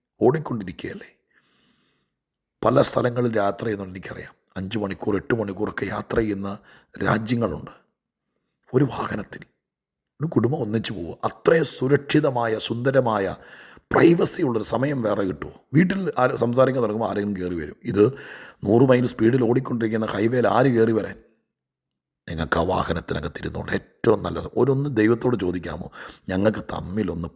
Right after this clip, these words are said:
പറയാൻ ഒരു നല്ല സമയം ദൈവം ഉണ്ടാക്കി തരണേ" എന്നൊന്ന് പറയാമോ?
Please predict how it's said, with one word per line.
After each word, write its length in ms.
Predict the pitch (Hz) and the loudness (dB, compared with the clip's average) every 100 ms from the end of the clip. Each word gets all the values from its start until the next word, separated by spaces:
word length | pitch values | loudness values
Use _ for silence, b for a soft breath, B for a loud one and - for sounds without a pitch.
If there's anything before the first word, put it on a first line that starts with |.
| - | -12
പറയാൻ 380 | - - 90 | -10 -10 -10
ഒരു 100 | - | -10
നല്ല 560 | 90 95 95 113 131 143 | -10 -10 -10 -6 0 2
സമയം 560 | - - 98 120 127 110 | 2 -2 -4 -4 -4 -2
ദൈവം 240 | 98 98 | -2 -2
ഉണ്ടാക്കി 360 | 90 101 - - | -6 -8 -6 -8
തരണേ" 400 | - 98 110 117 | -6 -6 -4 -4
എന്നൊന്ന് 260 | 113 107 95 | -6 -8 -6
പറയാമോ? 520 | - 98 113 131 117 | -2 2 2 0 -2